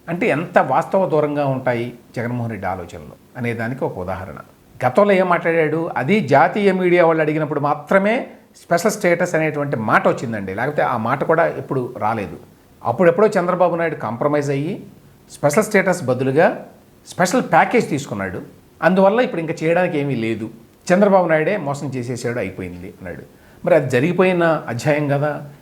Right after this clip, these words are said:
ఇప్పుడెందుకు కొత్తగా అడుగుతున్నాడు ఈయన? ఈయనకు తెలియదా మరి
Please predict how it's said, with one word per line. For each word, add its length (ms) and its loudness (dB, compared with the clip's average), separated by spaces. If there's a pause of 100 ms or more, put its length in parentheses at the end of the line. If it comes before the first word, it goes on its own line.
(100)
ఇప్పుడెందుకు 360 2
కొత్తగా 260 2
అడుగుతున్నాడు 400 0
ఈయన? 140 -2
ఈయనకు 220 -4
తెలియదా 320 2
మరి 380 -2